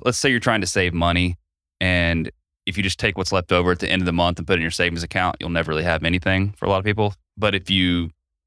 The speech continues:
automate your savings to go at, like, the first of the month or whenever the paycheck comes out and then spend what's left over, you'll end up, you'll be fine either way, but you'll have a lot more savings. Well, same type of thing in business. Definitely for me, if I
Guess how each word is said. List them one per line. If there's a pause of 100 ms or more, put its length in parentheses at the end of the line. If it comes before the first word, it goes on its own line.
(100)
automate
your
savings
to
go
at,
like,
the
first
of
the
month
or
whenever
the
paycheck
comes
out (540)
and
then
spend
what's
left
over,
you'll
end
up, (160)
you'll
be
fine (600)
either
way,
but
you'll
have
a
lot
more
savings.
Well,
same
type
of
thing
in
business. (140)
Definitely
for
me, (160)
if
I